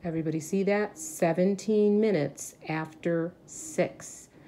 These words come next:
Again, pause the video if you need to, if Miss Harling is going too fast. Number four, this is easy. This is another way we can look at time. Instead of looking at an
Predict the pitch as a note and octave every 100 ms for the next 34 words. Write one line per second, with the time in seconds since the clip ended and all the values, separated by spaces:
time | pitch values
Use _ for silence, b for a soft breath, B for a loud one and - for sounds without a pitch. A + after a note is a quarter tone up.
0 | B B E3+ A3 G3 D3 - E3 D#3 D#3
1 | E3 F3+ F#3 F3 F3 F#3 F3 F3 F#3+ F#3
2 | A3 G#3+ G#3+ E3 E3 D#3 - D#3+ D#3+ D#3+
3 | D3+ D#3 D3 D3 C#3+ C#3+ C#3+ C3+ B2+ -
4 | - B B B B B B E3 D#3 C#3+
5 | C#3 C#3 - - C4 D#3 - - - C#3
6 | - E3+ F3 G#3+ G3 D3 B2+ C3+ D3+ D3+
7 | D3 D3+ D#3+ E3 D#3+ D#3 D3+ D3+ C#3+ C#3+
8 | C3+ - A3 A3 F3+ D#3 D#3 - D#3 D3+
9 | D#3 D#3+ D#3 D3 D3